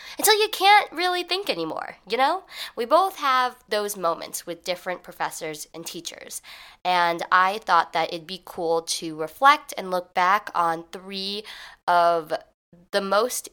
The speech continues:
influential teachers or professors that I've had in my life. And this isn't just saying, like, "Oh, this professor really helped me understand macroeconomics well." No, like, I'm talking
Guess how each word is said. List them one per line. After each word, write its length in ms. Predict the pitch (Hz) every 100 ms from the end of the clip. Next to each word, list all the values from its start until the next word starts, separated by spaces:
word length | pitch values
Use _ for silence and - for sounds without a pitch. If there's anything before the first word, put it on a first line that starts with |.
| -
influential 760 | 208 214 226 196 180 180 185
teachers 720 | - 185 175 170 160 160 - - - -
or 140 | 196
professors 880 | 196 196 180 165 - 165 165 160 - -
that 500 | 165 160 156 - - - - _
I've 260 | 190 190 180
had 340 | 170 160 156
in 200 | - 170
my 160 | 156 156
life. 480 | - - - - - - _ - - -
And 140 | 214 226
this 160 | 262
isn't 280 | 330 311 294
just 220 | 277 262
saying, 380 | - 202 196 190
like, 320 | 160 160 - -
"Oh, 280 | 196 185
this 420 | 180 196 190 - - - -
professor 600 | - 208 202 175 - 180
really 340 | 170 202 185 190
helped 300 | 190 185 185
me 120 | 180
understand 640 | 165 175 175 180 165 165
macroeconomics 1120 | 160 - 175 160 - 175 - 165 - - -
well." 300 | - - - - - - -
No, 320 | 190 185 - 143
like, 160 | 170
I'm 160 | 180 196
talking 540 | 247 254 254 262 247